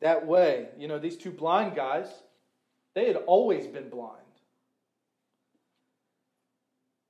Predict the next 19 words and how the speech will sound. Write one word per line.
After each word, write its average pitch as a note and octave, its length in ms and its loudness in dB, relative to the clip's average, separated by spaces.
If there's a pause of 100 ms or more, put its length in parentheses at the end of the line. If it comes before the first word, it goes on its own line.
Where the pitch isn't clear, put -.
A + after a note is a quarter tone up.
(340)
Maybe F#3 240 2
you've G3 240 -4
always F#3 360 6
struggled F#3 680 0
physically. F#3+ 480 -4 (1000)
Maybe G3+ 240 -2
you've G3+ 280 -8
always F#3 500 4
struggled F#3+ 800 2 (360)
financially. F3+ 720 0
Maybe G3 300 -4
you've G#3 220 -4
always G3 280 4
been F#3+ 200 -6
just F#3+ 200 -8
an D#3 120 -6 (120)
average D#3+ 640 0 (300)
student, E3+ 800 -8
or D3+ 380 -2